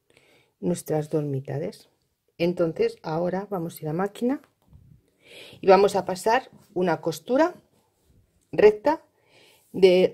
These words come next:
empezando rematando y terminando rematando, principio y final, las dos partes iguales, y simplemente vamos a hacer esto y vuelvo enseguida. Lo paso a máquina y enseguida volvemos con el siguiente paso.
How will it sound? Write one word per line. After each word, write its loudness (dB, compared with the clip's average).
empezando 0
rematando 2
y -6
terminando -2
rematando, -2
principio -6
y -6
final, 0
las -6
dos -8
partes -8
iguales, 2
y -8
simplemente 4
vamos 2
a 2
hacer -2
esto -6
y -10
vuelvo -2
enseguida. -10
Lo -6
paso -4
a -4
máquina -4
y -8
enseguida -2
volvemos -2
con -6
el -6
siguiente -8
paso. -8